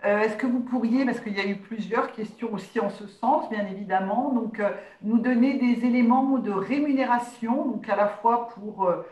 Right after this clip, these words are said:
bah, je dirais, des docteurs, euh, euh, qui seraient, qui iraient sur ces fonctions, mais en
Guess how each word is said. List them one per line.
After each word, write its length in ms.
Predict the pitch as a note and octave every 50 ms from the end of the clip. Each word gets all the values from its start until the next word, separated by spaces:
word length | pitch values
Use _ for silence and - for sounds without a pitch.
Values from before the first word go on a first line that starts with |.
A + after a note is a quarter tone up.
| - - _ -
bah, 140 | D#3 D#3 D#3+
je 60 | D#3+
dirais, 280 | E3 E3+ - G3+ G3+ F#3+
des 120 | F3 E3+
docteurs, 920 | D#3 C#3+ C#3 D#3+ G3+ G3+ G3 - - A3 G#3 G#3 G#3 G#3 G#3 G3+ - F3 F3
euh, 380 | F3 E3+ E3 E3 D#3+ D#3 D#3 - - - _ _ - D3+
euh, 920 | D#3 D#3 D3+ D3 D3 D3 D3 D3 D3 C#3+ C#3+ C#3+ C#3+ C#3+ C#3+ C#3+ - -
qui 160 | _ _ _ -
seraient, 280 | - - - D#3+ D3+
qui 200 | D#3 - - D#3+
iraient 280 | D#3 D#3 - F3+ F3+ F3+
sur 140 | F3 D#3+ -
ces 180 | - - D#3+ D#3
fonctions, 680 | D#3 - F3 F3 F3 - - - - F#3 F#3 F#3 F#3
mais 240 | F3+ E3 D#3+ E3 D#3
en 1000 | D3+ D3+ D3+ D3 D3+ D3+ D3 D3 D3 D3 D3 D3 D3 D3 C#3+ C#3 C#3 C#3 C3+